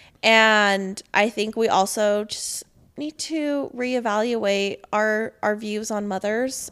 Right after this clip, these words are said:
and just come to it, just love and appreciate our mothers in any way, shape, and form. Our stay-at-home moms,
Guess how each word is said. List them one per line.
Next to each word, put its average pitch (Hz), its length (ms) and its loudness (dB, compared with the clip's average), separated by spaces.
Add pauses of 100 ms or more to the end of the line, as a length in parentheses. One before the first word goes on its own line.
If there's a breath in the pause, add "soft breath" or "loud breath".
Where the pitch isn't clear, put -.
and 220 120 -6
just 220 220 -8
come 220 220 -10
to - 180 -6
it, 233 180 -4
just - 280 -8
love 240 160 -2
and 269 100 -6
appreciate 220 680 -4 (760 soft breath)
our 214 180 6
mothers 214 480 4
in 214 200 0
any 214 280 -4
way, 208 360 2
shape, 220 220 -4
and 226 140 -4
form. 302 360 2
Our 208 120 0
stay-at-home 214 760 2
moms, 208 560 4